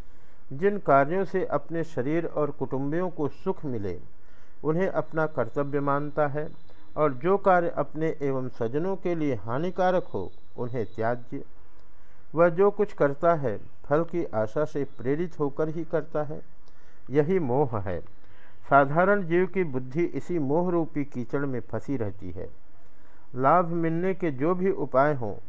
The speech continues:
वे उसके लिए श्रोतव्य और श्रुत हैं। श्रोतव्य वह है जिसे सुनना है और श्रुत वह है जिसे सुना है।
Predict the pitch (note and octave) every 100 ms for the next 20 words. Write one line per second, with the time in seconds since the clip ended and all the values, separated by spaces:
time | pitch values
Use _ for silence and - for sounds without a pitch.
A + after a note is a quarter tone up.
0 | - - - D3 E3+ D3+ - F#3 F#3 D3
1 | C3 - A#2+ A#2+ D3 D#3 E3+ - A2 G#2
2 | - D3+ D#3 F#2+ F2 F2 - - - -
3 | - - - - - D3+ D#3 G3 F#3 F3+
4 | C#3+ F3+ F3+ F#3+ E3 D#3 F3+ F3 - B2+
5 | C#3 D3+ D3 E3 - - A#2 - E3 F3+
6 | B2+ B2 E3+ F3+ F3+ C#3+ C3+ B2+ - G#2+
7 | G#2 F2